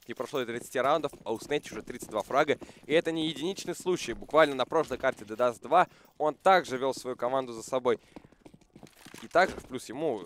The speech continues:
стоит заметить, что он не расстроился после того, как не удалось взять Dust второй.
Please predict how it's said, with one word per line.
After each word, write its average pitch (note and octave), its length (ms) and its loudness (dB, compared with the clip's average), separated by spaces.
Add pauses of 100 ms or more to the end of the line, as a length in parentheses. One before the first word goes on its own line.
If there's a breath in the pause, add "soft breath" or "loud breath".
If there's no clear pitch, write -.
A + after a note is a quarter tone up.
стоит B2+ 300 -4
заметить, C3 360 -6
что A2 460 -2
он F3 140 0
не F3 80 -2
расстроился D3 600 -2
после - 260 -16
того, A2+ 160 -4
как A#2+ 160 -12
не A#2+ 80 -10
удалось A#2 320 -4
взять A2 200 -8
Dust A2 240 -8
второй. G2 360 -6